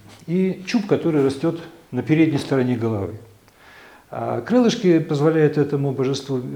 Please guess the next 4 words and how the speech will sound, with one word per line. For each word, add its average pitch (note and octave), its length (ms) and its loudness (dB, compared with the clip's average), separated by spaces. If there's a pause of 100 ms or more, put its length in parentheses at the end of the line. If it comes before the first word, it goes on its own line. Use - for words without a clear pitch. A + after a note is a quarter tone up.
очень C3 300 -6
быстро A#2 320 -4
перемещаться, E3 840 0 (160)
и D#3+ 480 2